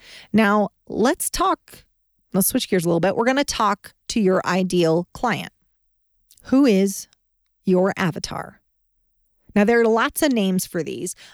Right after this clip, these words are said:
I'm gonna use avatar, not the cool blue aliens, but this means your ideal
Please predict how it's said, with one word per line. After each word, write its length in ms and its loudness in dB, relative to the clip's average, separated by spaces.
I'm 180 2
gonna 140 0
use 300 2
avatar, 540 -2
not 320 -2
the 80 -6
cool 340 -2
blue 340 0
aliens, 560 0
but 160 -6
this 180 0
means 420 4
your 300 2
ideal 1080 0